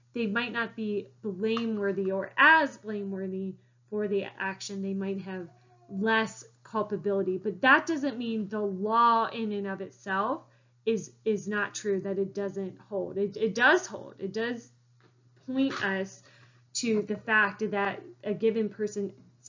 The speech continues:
action was objectively wrong, but subjectively, they might be more or less blameworthy depending on the amount of knowledge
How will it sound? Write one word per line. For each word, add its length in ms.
action 580
was 360
objectively 920
wrong, 500
but 220
subjectively, 1600
they 120
might 320
be 140
more 440
or 80
less 320
blameworthy 880
depending 460
on 100
the 120
amount 280
of 120
knowledge 680